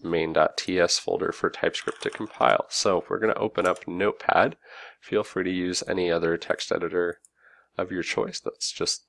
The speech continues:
all I've got on this mach-, particular machine at the moment.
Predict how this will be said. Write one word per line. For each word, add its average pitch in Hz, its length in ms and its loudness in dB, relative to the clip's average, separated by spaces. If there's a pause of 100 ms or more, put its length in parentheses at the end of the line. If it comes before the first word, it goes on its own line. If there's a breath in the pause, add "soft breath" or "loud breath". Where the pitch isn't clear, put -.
(160)
all 90 220 2
I've 82 160 0
got 87 200 2
on 80 160 0
this - 220 -4
mach-, - 260 -14
particular 90 480 -2
machine 78 520 -4
at 82 160 -2
the 80 80 -4
moment. 87 400 -2